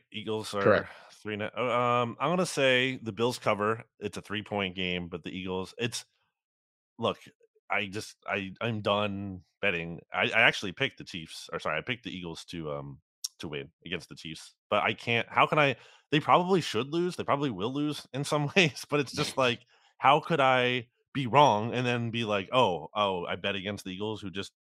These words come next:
Speaker 1: continue to win somehow?" Uh,
Speaker 2: Well, it
Speaker 1: I'm just
Speaker 2: depends
Speaker 1: gonna
Speaker 2: what you're
Speaker 1: keep
Speaker 2: betting. I mean, you know, like, what was the line on Monday night?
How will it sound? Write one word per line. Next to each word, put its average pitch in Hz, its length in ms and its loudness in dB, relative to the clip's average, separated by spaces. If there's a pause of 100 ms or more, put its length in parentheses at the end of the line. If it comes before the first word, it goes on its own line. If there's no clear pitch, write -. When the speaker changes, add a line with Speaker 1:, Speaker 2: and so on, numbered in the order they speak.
(120)
Speaker 1:
continue 98 380 -6
to 98 80 -2
win 95 320 -4
somehow?" 117 480 0 (340)
Uh, 92 320 2
Speaker 2:
Well, - 20 4
it - 0 -
Speaker 1:
I'm 180 80 8
just 165 100 8
Speaker 2:
depends 185 200 12
Speaker 1:
gonna 165 60 10
Speaker 2:
what 139 60 12
you're 127 80 8
Speaker 1:
keep 101 60 4
Speaker 2:
betting. 90 460 10
I 107 60 2
mean, 107 300 2
you 120 80 4
know, 107 160 4
like, 92 240 0
what 143 100 10
was 165 140 10
the 151 80 10
line 127 200 8
on 131 120 8
Monday 120 240 4
night? 107 240 0